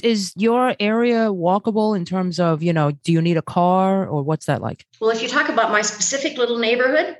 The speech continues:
Speaker 1: Mm-hmm.
Speaker 2: I am about one point three miles from downtown. I need a car. I have a back problem. I cannot walk that much. Um, but I've had people sharing my home at different times that do either walk into town or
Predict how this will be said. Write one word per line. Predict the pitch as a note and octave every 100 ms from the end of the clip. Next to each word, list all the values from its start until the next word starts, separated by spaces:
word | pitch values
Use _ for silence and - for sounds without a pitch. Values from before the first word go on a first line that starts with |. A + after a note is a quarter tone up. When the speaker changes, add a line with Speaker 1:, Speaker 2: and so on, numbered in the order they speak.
| G#3+
Speaker 1:
Mm-hmm. | A3+ C#4+ A#3+
Speaker 2:
I | G#3 A3 B3
am | G#3 G3
about | F#3 F#3 F#3
one | G#3+ A#3+
point | - G#3 -
three | G#3+
miles | G3 F3+ E3+ -
from | F3+ D#3+
downtown. | D#3 D#3+ D#3 D#3 C#3 - - - D3+ -
I | G#3+ A#3
need | A3 G3
a |
car. | F#3+ F#3 F3 F3+ - - -
I |
have | F#3+ E3+
a |
back | F3 E3+ E3+
problem. | F#3 E3 E3 D#3
I | D#3+
cannot | F#3 D#3+ D3 D3+
walk | D3 D3+ - C3+
that | D3+ B2+ - - D#3
much. | D#3 - - - - - - - -
Um, | D#3+ D#3 D#3
but | F3+
I've | F#3+ G#3
had | A3+ F3+
people | A3+ A3 F3+ E3 - -
sharing | - F#3+ F3+
my | E3
home | E3 F3+ E3
at | -
different | D3+ D3+ -
times | C#3+ D3+ D3
that | D3 C#3 - - -
do | G3 G3+
either | D#3+ D#3
walk | C#3+ C#3+ C#3+
into | D3+ C#3+
town | - D3 D3 D3 D3
or | D#3 D3+ D3 -